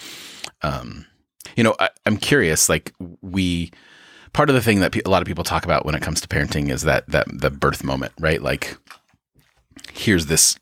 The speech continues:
you're having this divine moment and, uh, it changes you forever. And I, I, I agree that kids change you forever, but I don't think it's certainly as romantic as we,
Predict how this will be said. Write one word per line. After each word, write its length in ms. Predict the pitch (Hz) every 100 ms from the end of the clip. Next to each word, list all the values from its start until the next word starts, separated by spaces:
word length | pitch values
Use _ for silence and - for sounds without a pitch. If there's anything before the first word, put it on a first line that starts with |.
| - - -
you're 140 | 107
having 260 | 98 92 90
this 140 | 92
divine 680 | - 92 80 76 80 82 78 - - -
moment 720 | 76 82 80 78 73 - - - - - -
and, 440 | - 78 78 73 -
uh, 380 | 78 73 71 - - - -
it 100 | 85
changes 440 | - 90 80 80
you 100 | 85
forever. 560 | - 78 76 76 76 76 - -
And 100 | 110
I, 60 | 123 -
I, 100 | -
I 80 | 104
agree 460 | 104 90 120 117 104
that 160 | -
kids 340 | - 98 - -
change 380 | - 107 85 82
you 60 |
forever, 400 | - 78 82 107
but 260 | 87 73 - _ _ -
I 60 |
don't 120 | 131
think 140 | 104 92
it's 100 | -
certainly 320 | - - 90
as 160 | 85 78
romantic 560 | 78 87 92 131 - - -
as 180 | 95 92
we, 300 | 104 - 107